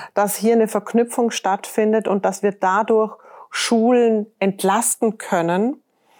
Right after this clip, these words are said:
Insbesondere jetzt, wo die Schulen den Auftrag haben, also die Grundschulen, die Ganztagsangebot zu machen. Man kann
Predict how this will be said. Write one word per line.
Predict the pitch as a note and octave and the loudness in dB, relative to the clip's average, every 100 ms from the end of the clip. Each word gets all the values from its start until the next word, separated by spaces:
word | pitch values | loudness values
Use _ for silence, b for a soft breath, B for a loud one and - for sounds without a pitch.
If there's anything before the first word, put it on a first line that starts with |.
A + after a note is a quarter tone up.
| b b b b | b b b b
Insbesondere | - C4 - A#3+ A3 G#3 G#3 G3+ | 0 2 2 -2 0 0 0 0
jetzt, | F3 F#3 - | 0 0 0
wo | G#3 | -2
die | G3 | 0
Schulen | - G3 G#3 G#3 | 0 2 2 2
den | F#3+ | 0
Auftrag | E3 F3+ - - G3 - | 0 -4 -4 -6 -6 -6
haben, | F3+ F3+ F#3 - | -4 -2 -2 -4
also | D#3+ E3+ | -4 -4
die | E3 | -6
Grundschulen, | - F#3+ A#3 A#3 - F3 F#3 F3+ | 0 2 2 0 -2 0 0 -2
die | E3+ | -2
Ganztagsangebot | F3 G3+ - F#3 D#3+ - D3+ D3+ D#3 D#3 - | -2 -2 -4 -4 -4 -8 -8 -8 -8 -8 -10
zu | - | -10
machen. | - - - - - | -10 -10 -12 -16 -10
Man | F#3+ F#3 | -6 -6
kann | - - B3 | -8 -8 -8